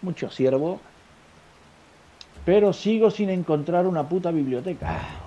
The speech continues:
La cosa está chunga. Vale, un zombie quemado.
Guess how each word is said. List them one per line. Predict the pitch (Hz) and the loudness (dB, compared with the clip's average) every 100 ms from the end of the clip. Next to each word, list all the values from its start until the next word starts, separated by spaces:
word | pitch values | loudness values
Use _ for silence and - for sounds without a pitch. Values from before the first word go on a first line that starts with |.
| - - - - - - - 87 - - - - - - - - - - - - - - | -14 -16 -18 -18 -18 -18 -14 -12 -12 -14 -18 -16 -16 -14 -14 -14 -14 -14 -14 -14 -16 -10
La | 127 123 | -6 -6
cosa | - 175 - 185 - - - - - - - | -4 -6 -2 -2 -2 -8 -20 -20 -20 -20 -12
está | 151 165 - - 185 185 - - | -6 -6 -6 0 0 0 -14 -20
chunga. | - 226 170 - - - - - | -6 -4 -2 -6 -12 -16 -20 -20
Vale, | 113 98 104 | -16 -14 -12
un | 113 | -10
zombie | 131 117 110 | -8 -6 -6
quemado. | 110 143 175 190 190 185 | -4 -4 -2 -2 -4 -6